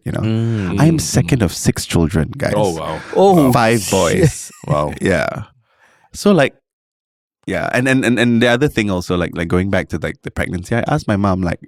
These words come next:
Speaker 1: 'cause I feel like, um, I was put here to, like, protect her.
Speaker 3: Mm.
Speaker 1: So I asked her, like,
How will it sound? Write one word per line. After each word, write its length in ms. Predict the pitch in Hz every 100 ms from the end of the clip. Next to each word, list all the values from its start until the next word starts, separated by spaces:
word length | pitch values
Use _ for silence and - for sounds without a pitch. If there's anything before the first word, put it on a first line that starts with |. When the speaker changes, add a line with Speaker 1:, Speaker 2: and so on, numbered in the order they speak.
| -
Speaker 1:
'cause 180 | 147
I 80 | 87
feel 200 | 127 156
like, 180 | 123 - _ -
um, 460 | 90 85 82 98 - _ _ _ _ _ - _ _ -
I 80 |
was 160 | 92 92
put 220 | - -
here 200 | - 90
to, 120 | 92 87
like, 160 | -
protect 400 | - 78 - -
her. 120 | - 214 _ _ _ _ -
Speaker 3:
Mm. 240 | 95 92
Speaker 1:
So 60 | 147
I 60 |
asked 280 | 107 139 -
her, 80 | 160
like, 160 | 110